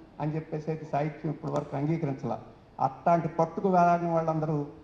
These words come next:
పొట్ట కొట్టుకుని పోయి, మట్టి కొట్టుకుని పోయారు, సాహిత్యం ముందుకు పోయింది. అందుకని జాషువా గురించి ఆ రూపంలో విమర్శించిన వాళ్ళు కూడా అది సాహిత్య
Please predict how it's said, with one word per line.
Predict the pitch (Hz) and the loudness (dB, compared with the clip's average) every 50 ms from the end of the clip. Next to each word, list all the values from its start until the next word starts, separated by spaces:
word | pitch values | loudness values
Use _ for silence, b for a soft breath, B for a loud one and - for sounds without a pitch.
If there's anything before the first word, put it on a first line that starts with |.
| - - - - - - - - - - - - - | -20 -20 -20 -20 -20 -20 -20 -20 -20 -20 -4 0 0
పొట్ట | 160 160 - 202 | 0 2 0 0
కొట్టుకుని | 180 180 175 175 - 170 170 165 | 2 2 0 0 -2 -2 -2 -2
పోయి, | - 165 160 160 | 0 0 2 2
మట్టి | 151 147 156 151 - 180 | 2 2 2 0 0 0
కొట్టుకుని | 170 170 - - - 160 151 | 0 0 0 0 -2 -2 0
పోయారు, | 165 151 151 151 151 147 147 147 | 0 0 2 2 0 0 -2 -2
సాహిత్యం | 147 - 135 143 143 143 - 147 139 135 | -2 -2 0 0 0 -2 -2 -2 0 0
ముందుకు | 135 139 139 131 | 0 0 -2 -4
పోయింది. | - 117 110 - 101 101 - - - - - - - - - - - - | -4 -6 -8 -10 -12 -14 -16 -18 -20 -20 -20 -20 -20 -20 -20 -8 -4 -2
అందుకని | 160 185 180 208 196 170 170 175 175 - - - - - - - | -2 -2 0 2 2 4 4 2 0 -4 -8 -14 -16 -16 -14 -8
జాషువా | 117 127 139 160 185 - 196 190 | -2 0 2 2 2 4 4 4
గురించి | 190 185 185 180 180 180 - 160 | 4 4 0 -2 -4 -4 -2 2
ఆ | 151 156 160 | 4 4 4
రూపంలో | 175 170 160 170 175 175 170 | 4 0 -4 -4 -2 -2 0
విమర్శించిన | 160 156 151 151 - 147 - 156 156 - - 151 | -2 0 -2 -2 -2 -2 -4 -6 -8 -6 -4 -2
వాళ్ళు | 151 151 147 147 | -2 -2 0 -2
కూడా | 147 156 156 160 - - - - - - - - - - - - - - - | 0 0 0 0 0 -2 -6 -14 -18 -20 -20 -20 -20 -20 -20 -20 -18 -6 -4
అది | 131 139 143 139 - - - - - - - - - - - - - - - - - - - - - - - - - - - - - - - - - - - | -2 -2 -2 -2 -4 -6 -10 -16 -18 -20 -20 -20 -20 -20 -20 -20 -20 -20 -20 -20 -20 -20 -20 -20 -20 -20 -20 -20 -20 -20 -20 -20 -20 -20 -20 -20 -8 -2 0
సాహిత్య | 139 156 160 - - 165 156 135 117 | 0 0 0 -2 -2 0 2 2 2